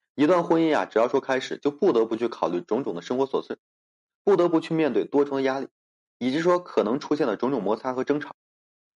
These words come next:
那么这个时候，夫妻之间是否具备围绕这个家庭的一个凝聚力呢？往往就决定这段婚姻的未来。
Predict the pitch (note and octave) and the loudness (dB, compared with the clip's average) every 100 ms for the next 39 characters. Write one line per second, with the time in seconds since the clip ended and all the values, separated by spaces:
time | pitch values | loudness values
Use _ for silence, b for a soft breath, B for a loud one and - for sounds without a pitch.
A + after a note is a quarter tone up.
0 | _ G3 A3 C#3 - G3+ A2 - F2 - | _ -2 0 2 2 4 2 0 -4 -2
1 | D3 D#3+ C#3+ C#3+ D3 D3 F3+ G#2+ F2+ - | -4 -4 -2 -2 -2 0 0 0 -4 -2
2 | B2 A2 F#2+ A#2+ C#3+ A#2 F#2 B2+ B2+ B2+ | 0 0 0 0 0 -2 -2 -4 -4 -4
3 | A#2 A#2 G#2 A2+ A#2+ G2+ - _ _ _ | -2 -2 -4 -2 -2 -2 -6 _ _ _
4 | _ _ - D#3+ C3+ D3 D3 A2 C#3 A#2+ | _ _ 0 0 2 0 0 0 0 0
5 | C#3 C3+ A#2+ - C3+ C3+ A2+ B2 F#2 G2+ | 0 0 0 0 0 0 0 0 0 -4